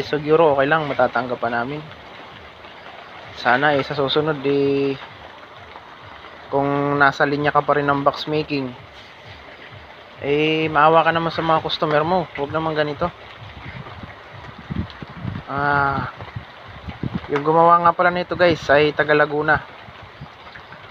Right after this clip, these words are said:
So, hindi ko na babanggitin kung sino yung taga Laguna na yun.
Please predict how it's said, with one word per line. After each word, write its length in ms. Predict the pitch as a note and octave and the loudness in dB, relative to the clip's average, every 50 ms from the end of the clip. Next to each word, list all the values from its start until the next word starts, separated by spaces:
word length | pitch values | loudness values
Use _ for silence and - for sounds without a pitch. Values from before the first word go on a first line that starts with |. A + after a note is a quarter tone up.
| - - - - | -18 -20 -12 -10
So, 240 | - - - A#2+ A#2+ | -10 -4 -4 -2 -2
hindi 240 | B2+ B2+ B2+ B2 A#2+ | -2 -2 -2 -2 0
ko 80 | - | 0
na 480 | C3 B2+ C3 C3 C3 C3 C3 C3 B2+ B2 - - - - - - - - - - - | 2 4 6 6 6 8 8 6 4 4 0 -8 -16 -20 -20 -18 -18 -16 -10 0 0
babanggitin 560 | C3 C3 C#3 C3 C3+ C3+ C3+ - C#3+ C3+ B2+ | 2 4 4 2 4 2 2 4 4 4 4
kung 240 | A#2 - B2 A#2+ A#2 | 2 0 0 2 2
sino 240 | - C3 C3+ C3 C3 | 2 2 2 2 4
yung 320 | C3 C3 C3 C3 C3 A#2+ | 4 4 4 4 2 2
taga 160 | - B2+ C3 C3 | 0 2 4 4
Laguna 400 | C3 C3 C3 C3+ C3+ C3+ C3+ C3+ | 4 4 4 2 0 0 0 2
na 160 | D3 D#3+ D#3 | 4 4 4
yun. 160 | D3 D3 D3+ | 4 4 2